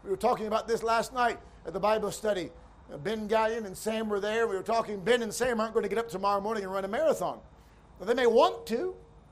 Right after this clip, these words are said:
but what they're gonna do is tomorrow morning they're gonna get up and run one mile.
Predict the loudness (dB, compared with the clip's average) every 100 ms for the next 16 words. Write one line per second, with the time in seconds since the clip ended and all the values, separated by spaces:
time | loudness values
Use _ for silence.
0 | -20 -4 2 4 4 2 2 2 2 0
1 | 0 4 4 6 4 4 2 0 2 0
2 | 2 0 0 0 0 2 4 4 4 2
3 | -2